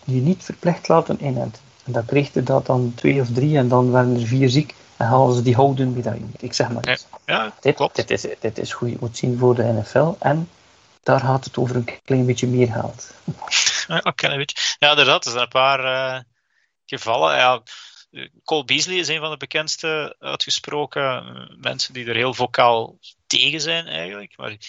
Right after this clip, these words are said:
Speaker 2: ja, die mensen z-, zetten zich, zich en, en hun eigen team eigenlijk ook wel een beetje in een, in een lastig parket. Want ja,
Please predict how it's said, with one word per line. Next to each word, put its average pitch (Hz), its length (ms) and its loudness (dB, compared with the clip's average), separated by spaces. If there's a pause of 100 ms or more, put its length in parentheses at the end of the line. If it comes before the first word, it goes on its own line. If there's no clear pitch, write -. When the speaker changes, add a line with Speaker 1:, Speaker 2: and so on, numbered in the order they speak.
(160)
Speaker 2:
ja, 107 120 -2
die 101 100 -6
mensen 107 300 -8
z-, 101 200 -12
zetten 110 320 -10
zich, 101 160 -14
zich - 480 -10
en, 117 300 -14
en 123 180 -10
hun 113 120 -8
eigen 120 260 2
team 156 200 -10
eigenlijk 131 300 -10
ook 120 140 -16
wel 127 100 -8
een 117 60 -12
beetje 127 240 -8
in 127 60 -12
een, 113 220 -14
in 123 80 -16
een 110 100 -8
lastig 110 360 -6
parket. 147 420 -6
Want 117 180 -10
ja, 117 240 -4